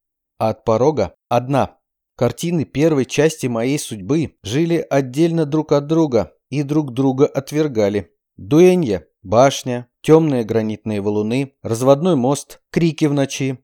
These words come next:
кровь на медном блюде, рыцари с рожами мясников, ржавые лезвия алебард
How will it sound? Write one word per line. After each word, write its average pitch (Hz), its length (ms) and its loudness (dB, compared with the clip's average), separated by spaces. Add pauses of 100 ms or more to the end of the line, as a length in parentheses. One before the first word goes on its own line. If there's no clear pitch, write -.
(120)
кровь 139 500 0
на 131 160 -2
медном 127 400 -2
блюде, 120 440 -2 (340)
рыцари 156 600 0
с - 140 -6
рожами 143 520 4
мясников, 131 800 -2 (200)
ржавые 143 560 4
лезвия 117 420 2
алебард 107 760 -2